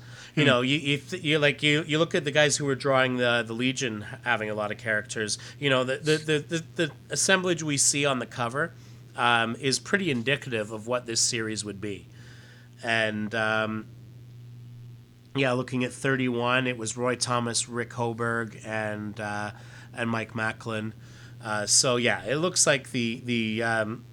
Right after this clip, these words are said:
Speaker 1: but, but, but they were, you're right, like, this was early, uh, where they, uh, they really hadn't done a lot of listing of creators on, on, on the top of books, but they were really starting to get into that, and that was probably a combination of,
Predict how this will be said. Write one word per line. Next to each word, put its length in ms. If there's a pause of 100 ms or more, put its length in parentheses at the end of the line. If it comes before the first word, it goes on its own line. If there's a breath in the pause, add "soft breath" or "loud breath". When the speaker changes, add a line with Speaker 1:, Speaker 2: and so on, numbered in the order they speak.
(1000)
Speaker 1:
but, 280
but, 220
but 160
they 100
were, 320
you're 180
right, 280
like, 160
this 220
was 140
early, 480 (360 loud breath)
uh, 220
where 140
they, 200
uh, 240 (100)
they 280
really 320
hadn't 400
done 200
a 60
lot 220
of 100
listing 340
of 120
creators 500
on, 240
on, 520
on 180
the 80
top 320
of 100
books, 300 (240 loud breath)
but 120
they 80
were 120
really 200
starting 420
to 60
get 200
into 320
that, 240
and 100
that 180
was 220 (320 loud breath)
probably 560
a 40
combination 920
of, 280